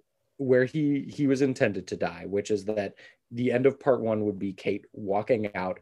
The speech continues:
and she would see his headless body in the trees. I think it actually would have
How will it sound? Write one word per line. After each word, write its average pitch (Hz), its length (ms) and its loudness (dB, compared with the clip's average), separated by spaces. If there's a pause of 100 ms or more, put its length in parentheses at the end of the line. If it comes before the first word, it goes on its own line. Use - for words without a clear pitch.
and 92 320 -8
she - 180 -10
would 104 220 -4
see 107 260 -4
his 110 160 -2
headless 110 380 -2
body 92 580 -4
in 110 220 -4
the 104 80 0
trees. 95 560 -6 (1200)
I 160 80 6
think 254 540 0
it 147 180 4
actually 131 580 -2
would 104 320 2
have 95 600 -2